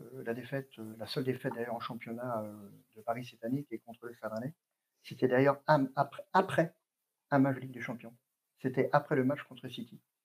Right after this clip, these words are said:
Et, euh, en général, c'est vrai que même si les joueurs, euh, bon, parce que ça fait quelques années quand même que Paris joue la Ligue des Champions, euh, statistiquement, je sais que Théo aime beaucoup les stats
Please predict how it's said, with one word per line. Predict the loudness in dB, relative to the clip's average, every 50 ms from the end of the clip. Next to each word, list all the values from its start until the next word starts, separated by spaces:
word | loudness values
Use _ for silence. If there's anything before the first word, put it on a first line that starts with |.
| _ _ _ _ _ -20 -20 -20 -20 -20 _ _ _ _ _ _ _ _
Et, | -2 0 2 4
euh, | 4 4 4 2 0 -2
en | -2 -2
général, | 0 0 2 4 4 4 4 4
c'est | 0 -4
vrai | -2 -2 -2 -2
que | -2 0
même | 0 0
si | 0 -2 -4 -4
les | -2 -2 -2
joueurs, | -2 0 0 0 2 2 2
euh, | 0 0 -2 -4 -4 -6 -10 -12 -16
bon, | -18 -20 _
parce | -20 -20 -20
que | -20
ça | -20 -20 -14
fait | -12 -12
quelques | -10 -10 -8 -6 -4 -4 -2
années | -2 -4 -4
quand | -4
même | -6 -8 -8
que | -10 -10
Paris | -8 -6 -6 -6 -8
joue | -8 -8
la | -8 -8
Ligue | -8 -10 -12
des | -10 -10
Champions, | -8 -8 -8 -6 -6 -6 -8 -8 _ _ _ _ _ _ _ _ _ _ _ _ _ _ _ _ _ -4 -4
euh, |
statistiquement, | -2 0 0 0 0 -2 -4 -4 -6 -4 -2 -2 -2 -2
je | -2
sais | -4 -6 -6
que | -4 -4
Théo | -4 -2
aime | -2 -2
beaucoup | -4 -6 -8 -10
les | -10 -10
stats | -6 -2 0 0 0